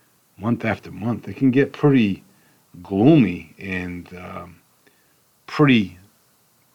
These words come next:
you know, run into each day. It's like the Groundhog Day, if you ever saw that movie.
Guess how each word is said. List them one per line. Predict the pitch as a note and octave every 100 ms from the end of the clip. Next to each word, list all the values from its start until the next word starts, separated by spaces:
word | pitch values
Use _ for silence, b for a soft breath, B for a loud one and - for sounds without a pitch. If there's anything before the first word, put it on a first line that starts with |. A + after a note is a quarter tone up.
| _
you | G2 G#2
know, |
run | E2+ G#2 A#2+
into | A#2+ - A2+
each | A2+ -
day. | - C#3 G#2+
It's | - G#2
like | G2
the | G2+ F2+
Groundhog | F#2 A2 D3+ G2+ F2 E2+
Day, | F2+
if | E2+ -
you | F#2+
ever | F#2
saw | - A2 G2
that | G#2
movie. | G2 A#2 E2 F2 E2+